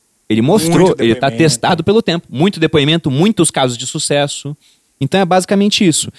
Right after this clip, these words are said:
Speaker 1: Mas o meu intuito era aproveitar ao máximo essa indicação orgânica.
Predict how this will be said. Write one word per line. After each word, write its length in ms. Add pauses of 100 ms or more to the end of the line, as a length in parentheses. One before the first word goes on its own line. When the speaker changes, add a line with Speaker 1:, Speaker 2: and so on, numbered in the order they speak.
(140)
Speaker 1:
Mas 180
o 40
meu 180
intuito 680
era 220
aproveitar 560
ao 100
máximo 360
essa 140
indicação 480
orgânica. 640